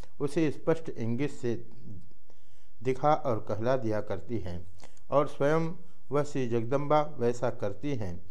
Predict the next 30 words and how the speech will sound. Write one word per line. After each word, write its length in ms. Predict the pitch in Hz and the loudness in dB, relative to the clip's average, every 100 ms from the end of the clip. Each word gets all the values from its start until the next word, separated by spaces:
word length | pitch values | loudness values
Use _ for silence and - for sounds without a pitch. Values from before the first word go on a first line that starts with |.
| - - 131 | -2 -2 0
इसी 260 | 131 175 | 2 2
कारण 360 | 175 139 131 127 | 4 2 2 0
उसका 420 | 123 127 - 110 | 0 -2 0 0
ज्ञान 360 | 98 110 131 123 | 2 0 0 0
भंडार 560 | 117 113 110 117 113 - - - | 0 0 2 2 0 -2 -2 -2
कभी 240 | 131 127 143 | 0 2 0
खाली 380 | - 98 113 127 | 0 0 0 0
नहीं 240 | 98 123 | 0 0
होता। 500 | 101 92 87 87 - - - - - - - | 0 0 -2 -2 -2 -2 -2 -2 -2 -2 0
माँ 180 | 147 180 | 4 4
सदा 320 | 180 160 175 | 4 4 6
उसके 420 | 170 156 - 160 | 4 0 0 0
अंतःकरण 720 | - 127 127 127 139 139 139 | 2 0 0 0 0 0 0
में 200 | 135 131 | 0 0
ज्ञान 300 | 107 120 135 | 2 2 2
राशि 320 | 123 120 117 117 | 2 0 0 -2
पहुँचाकर 760 | - 107 127 127 127 92 87 - - - | -2 -2 0 0 0 -2 -2 -2 -2 0
उसे 260 | 131 131 127 | 0 0 0
सदा 320 | - 117 131 | 0 0 0
पूर्ण 360 | 127 117 143 147 | 0 0 0 0
कर 160 | 113 | 0
देती 380 | 98 95 92 95 | 0 0 0 -2
है। 220 | 90 90 - - - - - - | -2 -2 -2 -2 -2 -2 -2 2
वह 120 | 165 | 4
कितना 640 | 165 147 - 160 170 165 165 | 4 0 0 2 4 2 0
ही 160 | 135 | 0
व्यय 320 | 113 107 139 | 0 2 2
क्यों 300 | 151 135 135 | 2 0 0
न 60 | 160 | 0
हो, 320 | 135 104 87 | 0 0 0